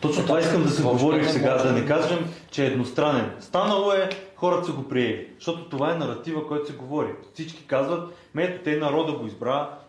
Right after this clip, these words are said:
Speaker 1: а, той е за народа.“ Нали, тази, а, ам, та-, това повтаряне, че, че народа го е избрал, че населението е имало нужда, че преди това е страдало. А дали е така? Точно т-,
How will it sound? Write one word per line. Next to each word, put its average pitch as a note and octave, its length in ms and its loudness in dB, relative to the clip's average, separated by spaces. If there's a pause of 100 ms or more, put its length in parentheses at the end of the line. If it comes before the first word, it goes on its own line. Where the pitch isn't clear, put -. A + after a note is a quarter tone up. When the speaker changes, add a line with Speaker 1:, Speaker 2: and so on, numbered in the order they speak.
(160)
Speaker 1:
а, C3+ 300 0
той D3+ 220 2
е D3 40 -2
за C#3+ 240 -2
народа.“ C3 580 -4 (280)
Нали, B2+ 300 -10
тази, D3+ 560 -4
а, B2+ 420 -4 (720)
ам, A2+ 440 -10 (720)
та-, E3 300 0 (180)
това D#3 200 -2
повтаряне, D#3 840 0 (420)
че, C3 500 -4 (260)
че C3 200 -4
народа B2+ 640 0
го C3 120 0
е A#2 60 0
избрал, G#2 580 -6 (100)
че B2 480 -4 (300)
населението C3+ 640 -2
е C3+ 40 0
имало C#3 300 0
нужда, B2+ 400 -6
че B2+ 140 -12
преди C#3 180 -6
това D3+ 160 -2
е C#3 40 -4
страдало. C3 720 -6 (500)
А A#2 100 -8
дали B2+ 200 0
е D3 100 2
така? D3 440 -2
Точно C#3 200 -10
т-, - 160 -18